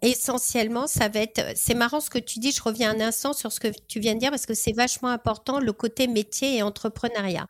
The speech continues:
Tu sais, nous, les gens qu'on forme, moi, je leur dis, en fait, vous découvrez deux métiers. Vous t-, découvrez le métier de restaurateur au sens large, donc patron de coffee shop, patron de salon de thé ou torréfacteur, tu vois. Mais surtout, vous découvrez le métier d'entrepreneur.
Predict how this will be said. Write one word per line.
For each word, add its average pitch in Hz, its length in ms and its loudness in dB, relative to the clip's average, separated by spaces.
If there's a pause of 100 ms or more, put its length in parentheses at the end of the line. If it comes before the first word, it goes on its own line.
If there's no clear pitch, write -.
(100)
Tu 226 120 -2
sais, 311 180 4
nous, 269 160 2
les 262 180 4
gens 285 200 0
qu'on 214 180 0
forme, 285 400 0 (160)
moi, 247 160 4
je 269 160 -2
leur 226 160 2
dis, 285 340 0 (140)
en 226 140 -2
fait, - 400 0 (180)
vous 208 160 0
découvrez 233 600 0
deux 214 340 2
métiers. 226 540 -2 (100)
Vous 208 140 0
t-, 202 160 -4
découvrez 247 560 0
le 233 160 4
métier 262 340 2
de 226 80 -4
restaurateur 214 760 0 (140)
au 226 100 2
sens - 380 0
large, 208 380 -2 (160)
donc 185 180 0
patron 208 300 2
de 208 60 0
coffee 196 340 -4
shop, 226 200 0
patron - 340 -4
de 196 80 -2
salon 180 340 0
de 180 60 -4
thé 226 440 2
ou 185 300 0
torréfacteur, - 880 -2
tu - 120 -8
vois. 180 200 -4 (240)
Mais 233 100 6
surtout, 240 400 0
vous 330 140 -2
découvrez 226 500 0
le 247 140 2
métier 214 500 0
d'entrepreneur. 240 960 -2